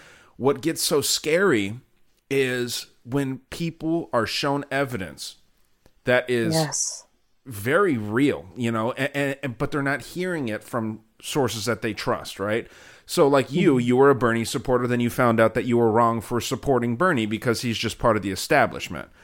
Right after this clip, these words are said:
Speaker 1: Um,
Speaker 2: Mm-hmm.
Speaker 1: I was wrong initially because I wanted, uh,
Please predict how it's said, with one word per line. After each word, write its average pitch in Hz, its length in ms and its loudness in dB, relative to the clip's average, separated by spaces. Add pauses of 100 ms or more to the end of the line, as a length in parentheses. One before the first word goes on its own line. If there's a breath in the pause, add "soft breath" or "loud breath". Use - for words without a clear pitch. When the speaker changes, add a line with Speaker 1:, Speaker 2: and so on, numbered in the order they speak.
(400 soft breath)
Speaker 1:
Um, 127 360 4
Speaker 2:
Mm-hmm. 135 100 -4
Speaker 1:
I 151 440 4 (200)
was 120 300 0
wrong 120 480 2 (300)
initially 131 600 2
because 127 460 -2
I 135 160 2
wanted, 117 680 -2 (400 soft breath)
uh, 117 520 2